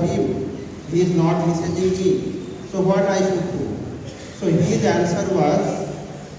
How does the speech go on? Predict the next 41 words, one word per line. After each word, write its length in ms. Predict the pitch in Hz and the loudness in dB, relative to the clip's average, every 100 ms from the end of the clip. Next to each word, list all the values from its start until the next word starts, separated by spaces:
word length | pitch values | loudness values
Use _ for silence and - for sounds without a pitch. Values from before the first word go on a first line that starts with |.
| - - - 160 | -18 -18 -8 2
Your 280 | 185 196 | 6 6
son 300 | 156 170 180 | 6 4 4
is 200 | 190 202 170 | 4 4 4
doing 240 | 180 185 | 4 6
a 200 | 185 170 | 6 4
good 280 | 170 190 160 | 4 4 4
work, 400 | 147 - - - - - 175 | 4 2 0 -4 -6 -8 -2
and 140 | 165 | 0
if 180 | 185 - | 2 2
he 140 | - | 0
can 320 | 202 196 185 185 | 0 0 0 0
do 80 | 185 | 2
good 300 | 180 196 196 | 4 4 4
for 120 | 165 | 2
the 200 | 160 180 | 0 0
society, 680 | 165 160 165 185 190 170 - - - - - - | 0 0 2 0 2 0 0 -4 -6 -8 -10 -4
God 360 | 165 165 165 180 | 2 4 4 4
will 160 | 190 | 4
help 340 | 160 151 151 147 | 4 4 2 2
him. 360 | - - - - - - - - - - | 0 0 -4 -6 -8 -10 -14 -16 -10 -2
And 520 | 190 180 190 - 196 | 2 4 2 0 -2
if 120 | 214 | -2
he 100 | 214 | 2
can 160 | 214 202 | 4 4
share 460 | 202 196 196 196 | 4 4 6 4
his 120 | 196 | 4
own 260 | 185 190 202 | 4 4 4
lessons 460 | 190 190 190 196 - | 6 6 6 2 0
with 200 | 190 185 | 4 4
others, 680 | 165 165 160 156 156 - 175 | 4 2 0 0 -2 -4 -6
if 140 | 190 | -4
he 100 | 208 | -2
can 140 | 202 | 0
exchange 480 | 185 - 196 214 208 | 2 2 2 2 2
his 220 | 202 202 | 2 2
knowledge 360 | 175 170 175 185 185 | 2 2 2 4 4
with 180 | 185 | 4
others, 580 | 180 160 160 151 151 - - - - | 4 2 2 2 0 -2 -8 -12 -6
he 140 | 170 180 | 0 2
will 240 | 185 180 | 4 6
learn 280 | 151 156 | 6 4